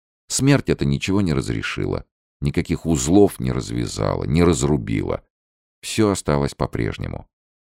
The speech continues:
Было только видно, что высшие силы заинтересовались этой маленькой, ничтожной колымской трагедией.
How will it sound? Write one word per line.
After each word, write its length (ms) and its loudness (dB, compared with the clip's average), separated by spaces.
Было 200 6
только 300 4
видно, 320 4
что 320 0
высшие 640 -2
силы 480 0
заинтересовались 1000 -2
этой 240 -6
маленькой, 640 -2
ничтожной 640 -2
колымской 560 -4
трагедией. 800 -6